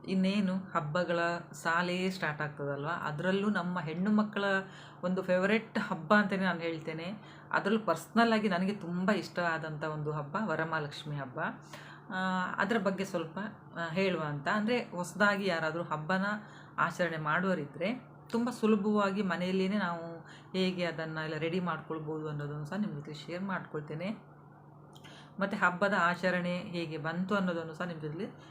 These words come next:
ಆ, ನನಗೆ ಗೊತ್ತಿರುವಷ್ಟು ನಾನು ನಿಮ್ಮ ಜೊತೆಲಿ ಶೇರ್ ಮಾಡ್ಕೊಳ್ತೇನೆ. ಆ, ಹಾಗೆಯೇ ಎಲ್-, ಯಾರಾದರೂ ಹೊಸಬರು ನನ್ನ ಚಾನಲ್ ನೋಡ್ತಾ ಇದ್ದರೆ ಪ್ಲೀಸ್ ಸಬ್ಸ್ಕ್ರೈಬ್ ಮಾಡ್ಕೊಂಡು ವಿಡಿಯೋ ನೋಡಿ, ಹಾಗೆ ಲೈಕ್ ಮಾಡಿ, ಶೇರ್ ಮಾಡಿ, ಮತ್ತು ಕಾಮೆಂಟ್ ಮಾಡೋದನ್ನು ಮರಿಬೇಡಿ. ಅಂದರೆ ಇದು ಈಗ ವರಮಹಾಲಕ್ಷ್ಮಿ ಹಬ್ಬ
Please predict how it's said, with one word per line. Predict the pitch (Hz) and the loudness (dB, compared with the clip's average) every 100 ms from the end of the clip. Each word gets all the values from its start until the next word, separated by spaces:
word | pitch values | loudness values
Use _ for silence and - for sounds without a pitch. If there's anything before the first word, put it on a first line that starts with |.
| - - | -16 -2
ಆ, | 226 226 226 | 2 6 6
ನನಗೆ | 277 311 | 6 4
ಗೊತ್ತಿರುವಷ್ಟು | 226 214 226 190 165 - 240 269 | 2 4 6 6 2 0 -4 0
ನಾನು | 202 | 0
ನಿಮ್ಮ | 160 151 | -2 -6
ಜೊತೆಲಿ | 156 214 | -8 -8
ಶೇರ್ | - 147 | -6 -6
ಮಾಡ್ಕೊಳ್ತೇನೆ. | 147 143 - 143 135 143 175 262 - - - - - | -4 -6 -6 -8 -6 -6 -4 -6 -10 -18 -20 -12 -2
ಆ, | 202 202 | 0 2
ಹಾಗೆಯೇ | 196 220 240 247 | 2 2 2 2
ಎಲ್-, | 196 196 - 180 | 2 2 0 2
ಯಾರಾದರೂ | 185 190 185 208 | 4 4 2 0
ಹೊಸಬರು | 208 170 240 233 233 | -4 -2 2 4 4
ನನ್ನ | 180 | 2
ಚಾನಲ್ | 156 165 151 | -2 -4 -4
ನೋಡ್ತಾ | 151 190 208 | -4 -4 -2
ಇದ್ದರೆ | 220 202 214 | -4 -2 -4
ಪ್ಲೀಸ್ | 214 147 143 | -4 -8 -10
ಸಬ್ಸ್ಕ್ರೈಬ್ | - - - 147 | -12 -12 -14 -14
ಮಾಡ್ಕೊಂಡು | 127 - 165 220 | -14 -10 -4 0
ವಿಡಿಯೋ | 214 214 | 2 2
ನೋಡಿ, | 190 190 190 | 0 0 -2
ಹಾಗೆ | 170 151 147 | -2 -4 -4
ಲೈಕ್ | 139 180 208 | -4 -4 -2
ಮಾಡಿ, | 214 156 147 202 - - - - - | 0 0 -2 -4 -8 -18 -20 -14 -6
ಶೇರ್ | 160 151 | -4 -4
ಮಾಡಿ, | 147 147 208 - - - - | -4 -4 -6 -8 -18 -12 -6
ಮತ್ತು | 196 262 | -6 -4
ಕಾಮೆಂಟ್ | - 170 175 165 | -4 -4 -4 -6
ಮಾಡೋದನ್ನು | 156 143 139 139 156 254 - - - - | -6 -6 -6 -6 -6 -6 -10 -20 -16 -8
ಮರಿಬೇಡಿ. | 143 127 127 123 147 - | -6 -6 -6 -6 -8 -6
ಅಂದರೆ | 220 285 240 | 0 4 4
ಇದು | 220 | 4
ಈಗ | 226 202 | 4 4
ವರಮಹಾಲಕ್ಷ್ಮಿ | 196 185 180 170 165 - 175 | 4 4 2 0 0 -2 -4
ಹಬ್ಬ | 160 160 | -2 -4